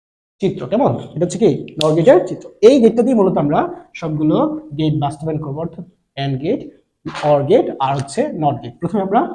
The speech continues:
and গেট বাস্তবায়ন করবো। and গেটের ফলাফল আমরা কি জানি? ইনপুটের গুণফল। ইনপুটের কি? গুণফল। তাহলে এখানে খেয়াল করে দেখো যে এখানে আছে গুণ,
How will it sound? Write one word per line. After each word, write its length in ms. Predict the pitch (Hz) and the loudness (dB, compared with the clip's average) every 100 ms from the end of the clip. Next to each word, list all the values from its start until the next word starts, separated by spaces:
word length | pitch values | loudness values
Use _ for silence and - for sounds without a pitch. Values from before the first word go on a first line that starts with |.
| - _ - | -14 _ -6
and 180 | 190 180 | 0 0
গেট 160 | 143 | 0
বাস্তবায়ন 340 | 131 135 131 123 | -4 -10 -12 -14
করবো। 260 | 120 - | -16 -4
and 140 | 190 208 | -2 0
গেটের 280 | 214 233 | 0 0
ফলাফল 400 | 233 - - 214 | 0 -2 -2 -2
আমরা 140 | 202 202 | 0 0
কি 100 | 202 | -2
জানি? 420 | 196 214 302 - - - | 0 0 -2 -6 -12 -2
ইনপুটের 380 | 240 208 190 | 0 2 2
গুণফল। 500 | 160 170 170 175 - | 2 2 2 -2 -4
ইনপুটের 280 | 175 180 202 | -4 -2 -2
কি? 140 | 202 180 135 - - _ _ _ _ _ - | 2 2 2 -6 -18 _ _ _ _ _ 2
গুণফল। 300 | 165 180 170 - | 4 6 2 -4
তাহলে 380 | - _ - 220 | -14 _ 2 4
এখানে 160 | 233 | 6
খেয়াল 220 | 233 214 | 6 4
করে 160 | 202 208 | 4 0
দেখো 420 | 180 180 202 160 | 0 0 2 2
যে 180 | 202 175 | 2 4
এখানে 400 | 185 185 - 220 | 4 2 -4 -4
আছে 220 | 226 - 190 | -4 -6 -2
গুণ, 260 | 160 170 | 2 2